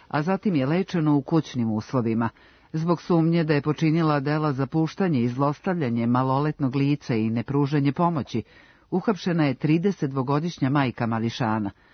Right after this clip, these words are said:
Naložena je obdukcija, nakon čega će se znati tačan uzrok smrti.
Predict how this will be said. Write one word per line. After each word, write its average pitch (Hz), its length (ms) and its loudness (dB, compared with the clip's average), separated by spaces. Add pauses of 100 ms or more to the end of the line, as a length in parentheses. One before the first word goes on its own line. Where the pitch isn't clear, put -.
(240)
Naložena 139 540 -2
je 117 80 -2
obdukcija, 165 600 -2
nakon 135 360 -2
čega 135 280 -2
će 123 160 -6
se 110 260 -4
znati 131 460 -2
tačan 123 480 -6
uzrok 107 460 -8
smrti. 104 460 -6